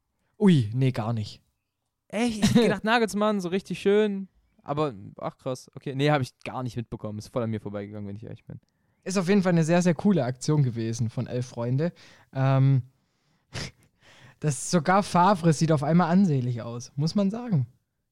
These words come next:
Speaker 2: Der
Speaker 1: Allgemein.
Speaker 2: wahrscheinlich jetzt doch in Dortmund bleibt. Jetzt, wo
Speaker 1: Da
Speaker 2: die,
Speaker 1: bin
Speaker 2: wo
Speaker 1: ich
Speaker 2: die Dortmunder Platz zwei festgemacht haben, haben sie sich wohl entschieden, ja, besser als Lucien wird's nicht.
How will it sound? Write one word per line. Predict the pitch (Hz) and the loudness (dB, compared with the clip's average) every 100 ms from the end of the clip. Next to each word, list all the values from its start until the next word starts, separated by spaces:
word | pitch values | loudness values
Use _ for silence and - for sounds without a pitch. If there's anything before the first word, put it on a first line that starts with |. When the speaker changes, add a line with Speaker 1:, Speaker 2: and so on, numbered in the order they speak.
| _ | _
Speaker 2:
Der | 165 | -2
Speaker 1:
Allgemein. | 175 196 220 | 4 4 4
Speaker 2:
wahrscheinlich | 233 - 233 254 240 | 2 0 -2 -2 -2
jetzt | 254 - | 0 2
doch | 294 | 2
in | 403 | 4
Dortmund | 247 226 208 165 | 4 4 2 0
bleibt. | 147 113 135 - - _ _ _ _ _ _ _ _ _ - | 2 2 0 -6 -20 _ _ _ _ _ _ _ _ _ -2
Jetzt, | 180 - | 0 4
wo | |
Speaker 1:
Da | 220 | 4
Speaker 2:
die, | 180 | 6
Speaker 1:
bin | 185 | 6
Speaker 2:
wo | 180 | 6
Speaker 1:
ich | 175 | 6
Speaker 2:
die | |
Dortmunder | 185 214 233 233 226 | 4 4 2 2 2
Platz | 208 185 - | 2 -2 -4
zwei | - 165 208 | -2 0 0
festgemacht | - 165 - 226 233 - | 0 -4 -2 -2 -2 0
haben, | 262 262 226 | 0 0 0
haben | 202 226 | -2 -2
sie | 226 | -2
sich | 233 226 | -4 -4
wohl | 233 226 | -2 0
entschieden, | 202 - 208 233 247 _ _ _ _ _ | 0 0 -2 -2 -6 _ _ _ _ _
ja, | - 170 165 | -6 -4 -4
besser | - 160 185 - 202 | -10 0 0 4 2
als | 202 | 4
Lucien | 175 196 - 185 | 2 0 2 2
wird's | 240 - | 0 0
nicht. | 277 127 - | -2 -2 -4